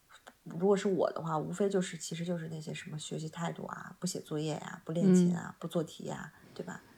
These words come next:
Speaker 1: 其实都是发生在他没做的时候，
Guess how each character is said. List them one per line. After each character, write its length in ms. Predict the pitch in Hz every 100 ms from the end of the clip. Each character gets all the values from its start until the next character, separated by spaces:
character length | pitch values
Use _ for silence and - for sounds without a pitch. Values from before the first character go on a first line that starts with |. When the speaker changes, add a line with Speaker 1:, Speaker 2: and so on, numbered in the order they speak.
| - - -
Speaker 1:
其 200 | - 302
实 100 | 339
都 160 | 359
是 80 | 330
发 180 | 269 254
生 160 | 262 269
在 120 | 233
他 120 | 220
没 280 | 240 160 160
做 320 | - 254 180
的 100 | -
时 180 | 185 -
候， 320 | - 95 90